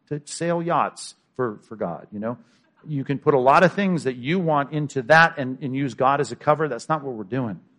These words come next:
We're talking about the fundamental calling of you as a Christian to represent him where you're at. That's divine confirmation of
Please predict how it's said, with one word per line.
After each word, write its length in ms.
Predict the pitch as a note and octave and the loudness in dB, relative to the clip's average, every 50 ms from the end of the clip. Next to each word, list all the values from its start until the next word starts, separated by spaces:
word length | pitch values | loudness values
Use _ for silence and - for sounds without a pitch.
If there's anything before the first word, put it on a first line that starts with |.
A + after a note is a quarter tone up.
| _ _ _ _ _ _ _ - | _ _ _ _ _ _ _ -16
We're 60 | - | -8
talking 200 | - - D3 D#3 | 0 4 4 4
about 180 | D3+ C#3 A#2 G2+ | 4 2 -4 -6
the 80 | - _ _ - | -10 _ _ 0
fundamental 440 | D#3+ E3+ F3+ F3 E3+ D#3+ D#3+ D3 C3 | 0 2 2 2 -2 -2 -2 -2 -4
calling 420 | - - - D3+ C#3+ C#3 C3+ B2+ | -6 -4 -4 -2 -2 -2 -2 -4
of 100 | A#2+ A2 | -6 -6
you 100 | B2 C3+ | -6 -6
as 120 | C3+ A2+ A#2 | -6 -8 -8
a 40 | |
Christian 380 | A#2 - - C#3+ - - B2 A2+ | -10 -10 -10 -10 -10 -10 -10 -8
to 80 | G#2+ G#2 | -6 -4
represent 560 | A2 B2 A#2 - A#2 G#2 G2+ A#2+ B2 B2 A#2 | -4 -4 -4 -4 -8 -10 -8 -8 -8 -8 -8
him 180 | A#2+ A2 G#2+ | -8 -8 -8
where 200 | G#2+ G#2+ A2+ A#2+ | -8 -8 -8 -8
you're 220 | A2 G2+ G2 F#2+ - | -8 -8 -10 -10 -8
at. 400 | - A2+ G#2+ G2+ - - - _ _ _ _ _ _ _ _ _ _ _ _ _ _ _ _ _ _ _ _ _ _ _ _ _ _ _ _ _ _ _ _ _ _ _ _ _ _ _ _ _ _ | -6 -4 -4 -6 -6 -10 -16 _ _ _ _ _ _ _ _ _ _ _ _ _ _ _ _ _ _ _ _ _ _ _ _ _ _ _ _ _ _ _ _ _ _ _ _ _ _ _ _ _ _
That's 180 | - D#3 - - | -6 -6 -6 -6
divine 500 | - C3 G2 C3 C#3+ D3+ D3+ D#3 E3 - - _ _ - | -8 0 4 6 6 6 4 0 -4 -8 -12 _ _ -4
confirmation 540 | D3 D3 C3+ - A#2+ B2 A2+ G2 G#2+ A2+ - | -4 -4 -4 -4 -4 -6 -6 -6 -8 -10 -4
of 260 | - C3+ B2 G#2+ G#2+ | -2 -2 -2 -2 -4